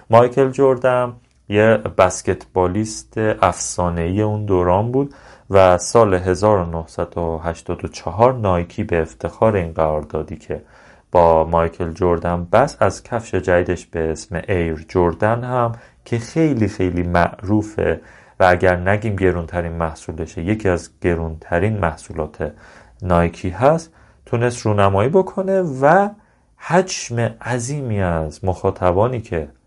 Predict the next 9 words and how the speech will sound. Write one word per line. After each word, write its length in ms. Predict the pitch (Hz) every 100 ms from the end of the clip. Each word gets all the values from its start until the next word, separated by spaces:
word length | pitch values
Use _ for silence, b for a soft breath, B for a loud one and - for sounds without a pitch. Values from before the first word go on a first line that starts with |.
| _
به 100 | 90
مایکل 480 | 85 85 82 82 80
جردن 440 | - 85 82 82
علاقه 320 | 82 85 87
داشتن 360 | 85 101 - 165
این 180 | 156 147
کفش 280 | 147 127 -
رو 100 | 101
بخرن. 520 | 87 - 87 80